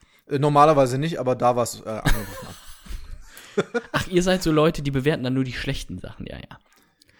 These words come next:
Speaker 2: Nee, nee, nee, ich bewerte tatsächlich, weil daraufhin wird ja mein Algorithmus auch erstellt. Also ich bewerte tatsächlich nicht jeden Film,
Speaker 1: Mhm.
Speaker 2: aber ich hatte mal eine Zeit, wo ich zum Beispiel einfach mal alles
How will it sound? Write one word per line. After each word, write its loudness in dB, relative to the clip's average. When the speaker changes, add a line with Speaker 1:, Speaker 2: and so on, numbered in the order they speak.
Speaker 2:
Nee, 0
nee, 0
nee, 2
ich -6
bewerte 2
tatsächlich, -8
weil 0
daraufhin -2
wird -2
ja -4
mein -4
Algorithmus -8
auch -14
erstellt. -12
Also -8
ich -12
bewerte -4
tatsächlich -12
nicht -8
jeden -6
Film, -8
Speaker 1:
Mhm. 0
Speaker 2:
aber -2
ich -4
hatte -4
mal -2
eine -6
Zeit, -6
wo -6
ich -10
zum -14
Beispiel -8
einfach -8
mal -8
alles -6